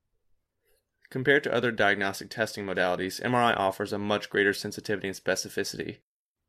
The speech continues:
more than ninety percent for both when there is restricted diffusion in the cortex or the deep gray nuclei.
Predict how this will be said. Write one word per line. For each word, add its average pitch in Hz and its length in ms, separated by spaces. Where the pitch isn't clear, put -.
more 110 180
than 101 140
ninety 107 260
percent 104 340
for 95 100
both 98 400
when 104 140
there 95 160
is 95 160
restricted 117 440
diffusion 107 500
in 92 80
the 104 60
cortex 127 640
or 110 200
the 110 80
deep 107 240
gray 98 180
nuclei. 92 520